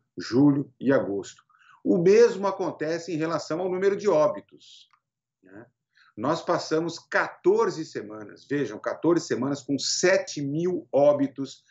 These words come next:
sendo registrados no país. A partir daí, o número progressivamente foi diminuindo, diminuindo, diminuindo, para cerca de quatro mil, três mil e duzentos óbitos, e agora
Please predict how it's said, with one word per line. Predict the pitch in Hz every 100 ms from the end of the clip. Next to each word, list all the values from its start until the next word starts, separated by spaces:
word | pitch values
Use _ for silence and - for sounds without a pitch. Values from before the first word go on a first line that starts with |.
| _
sendo | - - 160 160 147
registrados | 143 131 127 - 127 123 107
no | 120
país. | 117 110 92 - - - _ _ _ _ _ -
A | 214
partir | 214 202 190 185 147
daí, | 127 139 180 - _ _ _ _ -
o | 147
número | 175 180 165
progressivamente | 165 208 190 185 175 170 156 135 147 -
foi | _ 156 170
diminuindo, | 143 147 131 117 147 190 190 180 160 139
diminuindo, | 117 127 110 98 131 175 180 170 143
diminuindo, | 123 131 104 107 156 185 165 180 - _ _ -
para | 120
cerca | - 151 135 127
de | 113
quatro | - 165 165 156 123
mil, | 123 175 185 170
três | 160 147 110
mil | 139 185 180
e |
duzentos | 143 131 110 196 208 208 202 190 - _
óbitos, | - 185 185 165 165 165
e |
agora | 202 143 156 170 175